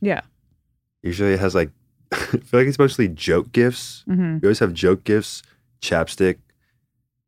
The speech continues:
Speaker 2: and probably, like, one or two pairs of socks.
Speaker 1: Mm-hmm.
Speaker 2: And then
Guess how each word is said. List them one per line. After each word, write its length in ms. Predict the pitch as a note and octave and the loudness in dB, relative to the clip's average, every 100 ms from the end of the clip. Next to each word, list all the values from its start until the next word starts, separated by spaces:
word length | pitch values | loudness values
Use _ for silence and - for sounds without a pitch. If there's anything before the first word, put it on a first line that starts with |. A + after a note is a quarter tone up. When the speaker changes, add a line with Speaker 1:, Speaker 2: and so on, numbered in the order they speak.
| _ _ _ _ | _ _ _ _
Speaker 2:
and 200 | F#2 E2+ | -4 -4
probably, 460 | - E2 E2 F#2 F2+ | -2 -2 -2 0 0
like, 160 | E2+ D#2+ | 0 -4
one 540 | D#2+ D#2+ E2 D#2+ D#2+ - | -4 -2 -2 -4 -6 -6
or 100 | E2+ | -8
two 200 | - E2 | -6 -6
pairs 260 | E2 D#2+ | -4 -4
of 80 | D#2+ | -6
socks. 580 | - C#2+ F2+ - - _ _ _ G3+ | -6 -4 -6 -8 -20 _ _ _ 0
Speaker 1:
Mm-hmm. 340 | F3+ F3 E3+ F#3+ _ _ _ _ _ _ _ _ | 2 0 -2 -6 _ _ _ _ _ _ _ _
Speaker 2:
And 220 | F2 E2 | -6 -4
then 1040 | D#2+ D#2+ D#2 D#2 D#2 D2+ D2+ D2+ D2+ D#2 | -2 -2 -2 -2 -4 -4 -4 -6 -6 -8